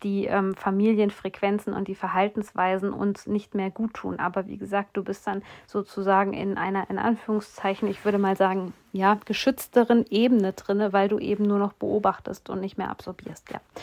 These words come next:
Und ich hoffe sehr, dass dir diese Folge gefallen hat, ähm, dass du sie teilst mit Menschen, wo du vielleicht weißt, die stecken in genau sowas drinne gerade. Vielleicht bist es ja nicht du, sondern du fandest die Folge einfach nur irgendwie interessant und spannend, aber bitte teil das mit anderen Menschen.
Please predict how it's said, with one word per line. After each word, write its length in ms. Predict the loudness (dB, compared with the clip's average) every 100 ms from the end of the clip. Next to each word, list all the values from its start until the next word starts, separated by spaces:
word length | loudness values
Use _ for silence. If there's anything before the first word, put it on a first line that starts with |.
| -14 -14 -16 -6
Und 120 | 0
ich 160 | 2 2
hoffe 200 | -2 -2
sehr, 420 | 0 4 4 2 -2
dass 360 | -4 -4 -6 -10
dir 180 | -4 -2
diese 240 | -2 -4
Folge 320 | -4 -4 -4
gefallen 480 | -6 -6 -4 -2 -2
hat, 220 | -2 -2 -4 -14 -10
ähm, 380 | -4 -2 -2 -2
dass 180 | -4 -8
du 80 | -8
sie 120 | -8
teilst 540 | -6 -4 -2 -2 -6 -12
mit 160 | -10
Menschen, 520 | -6 -6 -4 -2 -2 -2 -10 -20 -20 -12
wo 180 | -2 0
du 80 |
vielleicht 380 | 0 0 0 -2
weißt, 280 | -6 -6 -6
die 80 | -10
stecken 420 | -6 -6 -4 -4
in 180 | -2 -4
genau 360 | -4 0 0
sowas 360 | 0 -4 -8 -10
drinne 300 | -4 2 2
gerade. 400 | 0 -8 -6 -8
Vielleicht 340 | -6 -6 -6 -8
bist 220 | -10 -10
es 140 | -4
ja 140 | 0 0
nicht 260 | -2 -6
du, 160 | -4 0
sondern 280 | 0 0 -2
du 100 | -4
fandest 460 | -4 -2 -2 -6
die 60 | -16
Folge 360 | -2 0 2
einfach 320 | 0 -4 -6 -6
nur 280 | -2 0 -2
irgendwie 360 | -2 -4 -4 -8
interessant 480 | -8 -8 -4 -4 -4
und 120 | -8
spannend, 300 | -4 -2 -2
aber 180 | -4 -6
bitte 240 | -6 -10
teil 280 | -10 -4 -2
das 160 | -4
mit 140 | -8 -12
anderen 320 | -12 -12 -10
Menschen. 400 | -10 -10 -12 -12